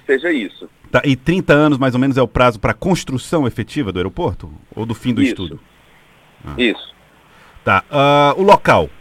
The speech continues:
Speaker 2: onde ele vai acontecer?
Speaker 1: Aí depende do estudo,
Speaker 2: Uhum.
Speaker 1: porque você vai pegar, normalmente um estudo desse, você pega várias áreas possíveis, aí você tem que ver a, a, a topografia, se tá perto da montanha ou não,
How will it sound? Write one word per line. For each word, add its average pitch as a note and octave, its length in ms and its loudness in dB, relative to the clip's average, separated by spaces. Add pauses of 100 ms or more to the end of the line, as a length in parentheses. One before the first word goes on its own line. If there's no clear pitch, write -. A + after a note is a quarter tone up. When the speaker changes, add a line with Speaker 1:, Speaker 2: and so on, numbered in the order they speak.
(120)
Speaker 2:
onde A2 160 -2
ele A2 100 0
vai G#2+ 140 4
acontecer? F2+ 500 -6 (1000)
Speaker 1:
Aí F3+ 140 0
depende G#3 400 2
do F#3+ 100 -10
estudo, D#3+ 600 -2 (320)
Speaker 2:
Uhum. F#2 60 -14
Speaker 1:
porque D#3+ 320 4
você E3 280 2
vai E3 120 4
pegar, D3 500 6
normalmente D#3 760 0
um D3+ 40 -6
estudo C#3+ 280 -8
desse, C#3 380 6
você D3 220 0
pega B2+ 560 4 (360)
várias D3+ 480 6
áreas B2+ 340 2 (100)
possíveis, E3+ 640 -10 (380)
aí E3+ 200 4
você G3 240 -4
tem G3 160 -8
que F#3+ 120 -10
ver D#3 600 4
a, B2+ 640 2
a, B2 40 2
a B2 40 0
topografia, C#3+ 840 -2
se - 80 -14
tá C3+ 100 0
perto C#3 280 -2
da C#3 80 -2
montanha C3+ 680 -4
ou B2 80 -6
não, C3+ 540 -4